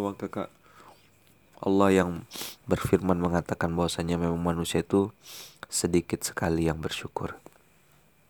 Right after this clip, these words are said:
Dan di situ sudah jelas disebutkan bahwasanya diciptakan pendengaran, penglihatan, dan hati,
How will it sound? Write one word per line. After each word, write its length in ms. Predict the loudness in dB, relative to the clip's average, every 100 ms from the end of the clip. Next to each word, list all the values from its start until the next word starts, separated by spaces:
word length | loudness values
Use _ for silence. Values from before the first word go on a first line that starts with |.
| -20 -20 _
Dan 320 | -2 -2 0
di 80 | -4
situ 240 | -2 2
sudah 240 | 4 6 8
jelas 480 | 10 10 8 2 -12 -14 -12 -14 -4
disebutkan 560 | 2 4 4 2 2 2
bahwasanya 880 | 4 6 6 4 2 2 0 -2 -8 _ _ -12
diciptakan 640 | -10 -8 -2 -2 -2 -4
pendengaran, 800 | -4 -2 2 6 8 8 6 0 -14 -18 -18 -20 _
penglihatan, 800 | -2 0 0 2 0 0 0 2
dan 160 | 0 2
hati, 560 | 2 0 2 0 0